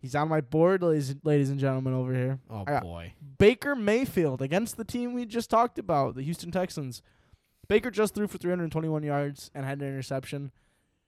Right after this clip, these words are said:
Speaker 1: against the, one of the better pass defenses in the league. And seeing what Trevor was able to do against the Texans last week with,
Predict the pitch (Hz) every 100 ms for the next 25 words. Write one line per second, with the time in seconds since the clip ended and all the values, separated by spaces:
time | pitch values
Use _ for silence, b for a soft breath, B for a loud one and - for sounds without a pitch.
0 | - 143 147 - 131 - 160 220 208 151
1 | 165 170 165 160 151 - 151 151 143 143
2 | 139 143 135 139 139 135 _ _ _ _
3 | _ _ _ - 170 - 220 190 - 170
4 | 170 170 165 156 151 151 160 151 151 -
5 | 151 143 - 143 143 139 - 147 143 131
6 | 135 127 120